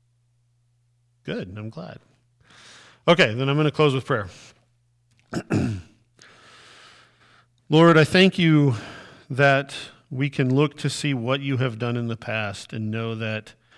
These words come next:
it is a model and a promise for what you have done and will yet do for us. We thank you for Melchizedek, for Jethro, and for all the priests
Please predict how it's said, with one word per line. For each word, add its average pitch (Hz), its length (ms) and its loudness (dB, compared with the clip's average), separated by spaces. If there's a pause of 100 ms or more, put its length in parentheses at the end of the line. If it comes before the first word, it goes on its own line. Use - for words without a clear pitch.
(600)
it 113 140 -6
is 123 400 -2
a 120 120 -6
model 113 480 -4
and 107 100 -8
a 110 60 -10
promise 110 440 -10
for - 180 -14
what 110 200 -10
you 113 140 -10
have 120 360 0
done 123 240 -2
and 113 200 -4
will 127 520 -4
yet 120 500 -6
do 104 440 -8 (380)
for 120 300 -8
us. 104 440 -10 (160)
We 135 60 -16
thank 117 280 -12
you 120 80 -14
for 117 240 -12
Melchizedek, 135 760 -6 (680)
for - 140 -16
Jethro, 120 680 -4 (220)
and 123 140 -12
for 135 120 -12
all 156 220 -4
the 143 100 -6
priests - 600 -10